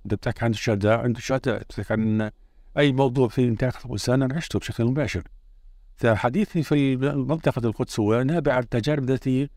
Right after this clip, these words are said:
وتجارب آخرين، وبالتالي جولتي أنا أول سؤال أسأل الناس: "شو أنتوا حابين تعرفوا على البلد؟" وبعدين إيش هم بعطيهم، إيش بدهم، بعدين إيش بقدر أجرب. والأمانة، الأمانة، أمانة، إنه بعد كده مثلًا، مثلًا كيف إنه،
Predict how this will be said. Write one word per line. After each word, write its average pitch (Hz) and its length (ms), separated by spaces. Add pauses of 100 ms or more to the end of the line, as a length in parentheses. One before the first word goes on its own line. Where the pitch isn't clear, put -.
(240)
وتجارب 139 320
آخرين، 98 460
وبالتالي 147 560 (320)
جولتي 131 540
أنا 117 180
أول 131 220
سؤال - 200
أسأل 123 200
الناس: 117 260
"شو 165 200
أنتوا 131 200
حابين 110 200
تعرفوا 110 200
على 98 80
البلد؟" 82 240 (1160)
وبعدين 135 520
إيش - 300
هم 131 100
بعطيهم، 139 340
إيش 143 160
بدهم، 143 120
بعدين 139 220
إيش - 260
بقدر 110 240
أجرب. 90 260 (640)
والأمانة، 156 460
الأمانة، 135 460
أمانة، 104 260
إنه 135 260
بعد 127 160
كده 127 200
مثلًا، 117 280
مثلًا 113 300
كيف - 260
إنه، 101 500